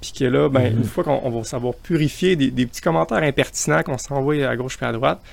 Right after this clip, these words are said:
Speaker 1: ben là, on peut peut-être plus aller à l'essence finalement, puis enlever la sorte de bruit qui, qui a pas sa pertinence puis qui nous aide pas à, à être dans l'amour finalement.
Speaker 2: Absolument.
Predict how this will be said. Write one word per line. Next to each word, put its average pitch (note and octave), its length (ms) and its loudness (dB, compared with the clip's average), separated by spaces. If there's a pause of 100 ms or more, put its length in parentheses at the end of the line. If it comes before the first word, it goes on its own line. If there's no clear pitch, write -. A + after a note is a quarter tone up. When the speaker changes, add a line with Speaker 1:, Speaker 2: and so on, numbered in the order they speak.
(280)
Speaker 1:
ben B2+ 80 0
là, C#3 80 0
on C3+ 60 -2
peut B2+ 120 -2
peut-être C3 240 -2
plus - 220 -6
aller C3+ 160 0
à B2+ 80 2
l'essence C3 500 -2
finalement, A#2 480 -6
puis A#2 160 -10 (380)
enlever A#2 280 -2
la C#3 80 -4
sorte C3 280 -6
de A#2+ 80 0
bruit A#2+ 420 -2
qui, A#2 260 -4 (840)
qui - 100 -4
a B2 60 0
pas G3 100 -2
sa D3 160 -2
pertinence B2 640 -4
puis - 80 -16
qui - 80 -6
nous A#2 160 -2
aide A#2 80 0
pas D#3+ 320 -4
à, A2+ 60 -2
à A2 180 -2
être A#2 100 -6
dans A2 120 0
l'amour G#2+ 260 -6 (160)
finalement. G#2 260 -12 (1400)
Speaker 2:
Absolument. G#2 600 -4